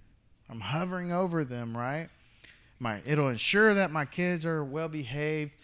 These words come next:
and I put them in every church event from birth to graduation," right? Like, no matter what, I'm going to control this. And then your kids grow up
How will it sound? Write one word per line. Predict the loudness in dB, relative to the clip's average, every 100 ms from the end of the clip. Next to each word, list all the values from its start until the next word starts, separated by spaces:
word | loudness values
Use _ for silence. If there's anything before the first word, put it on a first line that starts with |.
| -20 -18 -10
and | -6
I | -6
put | -4 -4 -4
them | -6 -6
in | -6
every | -4 -6
church | -6 -6 -6 -8
event | -6 -4 -4 -6
from | -10 -4
birth | 4 6 6 0
to | 2
graduation," | 4 4 2 0 0 -2 -6 -6
right? | -4 -2
Like, | -2 -4 -6 -18 -8
no | 0 2
matter | 6 6 8 6 4
what, | 6 8 8 6 -6 -18 -8
I'm | -2 -2 2
going | 4 4
to | 4 2
control | 2 -2 -2 -4 0 2 2 0
this. | -4 -8 -8 -8 -8 -10 -14 -20 -20 _ _ -20 -20 _ _ _ _ _ _ _ -12
And | -6 -4
then | -4
your | -4
kids | 0 0 0
grow | -4 -2 0
up | 0 0 -2